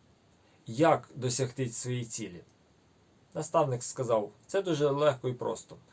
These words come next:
Тобі потрібно три з половиною роки ходити по землі, проповідувати, навчати, зцілювати.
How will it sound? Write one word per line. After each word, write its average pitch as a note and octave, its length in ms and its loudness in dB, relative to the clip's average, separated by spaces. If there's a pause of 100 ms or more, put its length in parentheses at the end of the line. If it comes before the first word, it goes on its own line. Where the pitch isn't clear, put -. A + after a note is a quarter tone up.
(320)
Тобі C3 220 -4
потрібно A#2+ 600 -4 (280)
три C#3 180 0
з C3 60 -6
половиною A#2 400 -2
роки G#2+ 340 -4 (960)
ходити B2 360 -2
по A#2 120 -6
землі, D3+ 300 -2
проповідувати, C#3 880 0 (760)
навчати, B2+ 560 6
зцілювати. D#3 760 6